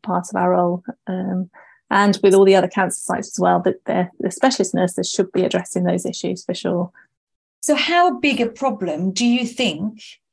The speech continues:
Speaker 2: out of all of the other late effects, like I've got lymphedema, for example,
Speaker 1: Mm-hmm.
Speaker 2: that is a late effect of my cancer treatment, of my particular surgery I had. But then maybe menopause is similar. Like, you could compare it, isn't it? It's something as a
Speaker 1: Yeah.
Speaker 2: result of our treatment,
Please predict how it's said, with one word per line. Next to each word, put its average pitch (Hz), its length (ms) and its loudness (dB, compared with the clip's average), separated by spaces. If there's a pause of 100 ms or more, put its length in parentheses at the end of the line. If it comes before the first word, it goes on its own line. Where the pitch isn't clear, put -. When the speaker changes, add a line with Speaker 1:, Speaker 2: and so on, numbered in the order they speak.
(120)
Speaker 2:
out 240 120 0
of - 120 -6
all 302 240 0
of 302 140 -2
the 277 120 -6
other 233 220 2
late 214 320 -2
effects, - 580 -6
like 185 180 -4
I've 208 200 0
got - 160 -4
lymphedema, 214 720 -2
for 220 120 -4
example, 208 540 -2
Speaker 1:
Mm-hmm. 208 340 2
Speaker 2:
that 226 160 4
is 226 140 -2
a 226 40 4
late 214 340 2
effect 202 440 -2
of 190 140 -6
my 185 100 -2
cancer 180 400 -4
treatment, 180 540 -4
of - 180 -6
my 180 140 -2
particular 196 480 -6
surgery 285 500 0
I 175 40 -2
had. 175 260 -8 (520)
But 226 120 0
then 240 160 6
maybe 254 220 4
menopause 269 600 2
is 294 140 -6
similar. 240 300 0
Like, 202 240 -2
you 247 120 -4
could - 180 -8
compare 247 500 0
it, 170 100 -6
isn't 220 140 -4
it? - 80 -6
It's - 120 -8
something 240 340 2
as 240 120 8
a 349 100 8
Speaker 1:
Yeah. 240 60 6
Speaker 2:
result 240 380 2
of 208 100 -2
our 196 160 0
treatment, 247 500 -2